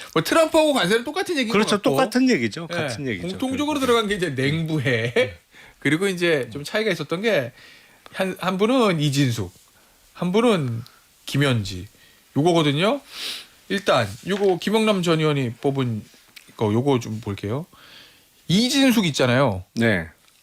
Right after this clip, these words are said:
Speaker 1: 이진숙 전 위원장.
Speaker 2: 네.
Speaker 1: 그게 지난번 방송이 이제 연휴 시작 전인데 막 이제 이진숙 전 위원장이 체포된 그 다음 날이거든요.
Speaker 2: 연휴 시작하는 날이었죠.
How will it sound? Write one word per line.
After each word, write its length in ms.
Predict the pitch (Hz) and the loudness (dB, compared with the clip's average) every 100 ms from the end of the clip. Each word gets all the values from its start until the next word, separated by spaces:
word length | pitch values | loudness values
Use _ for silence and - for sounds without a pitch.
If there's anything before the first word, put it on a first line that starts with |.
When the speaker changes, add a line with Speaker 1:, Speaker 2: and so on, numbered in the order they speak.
| - | -2
Speaker 1:
이진숙 320 | 143 165 156 | 0 2 0
전 160 | 143 127 | 0 2
위원장. 420 | 113 101 110 156 | 2 2 0 -2
Speaker 2:
네. 180 | 190 85 | -4 -4
Speaker 1:
그게 280 | 185 208 208 | 0 0 0
지난번 440 | - 175 202 202 | 0 0 2 0
방송이 400 | 175 147 156 185 | 0 0 2 2
이제 180 | 175 160 | 2 2
연휴 200 | 139 151 | 4 2
시작 220 | 165 214 - | 0 -2 0
전인데 500 | 135 147 147 147 117 _ _ | -2 0 0 0 0 _ _
막 220 | - 160 - | -4 -4 -4
이제 180 | 175 160 | -4 0
이진숙 360 | 147 151 160 165 | 0 0 -2 -2
전 160 | 156 143 | 0 0
위원장이 400 | 143 139 147 143 | 0 2 0 0
체포된 440 | - - 196 160 | -6 -2 -2 0
그 100 | 143 | -2
다음 180 | 127 107 | -2 -2
날이거든요. 360 | 120 110 110 143 | -2 -2 2 2
Speaker 2:
연휴 180 | 185 | 2
시작하는 680 | 185 - 240 226 - 185 160 | 0 0 0 0 0 0 2
날이었죠. 420 | 120 101 110 95 | 0 0 -2 -2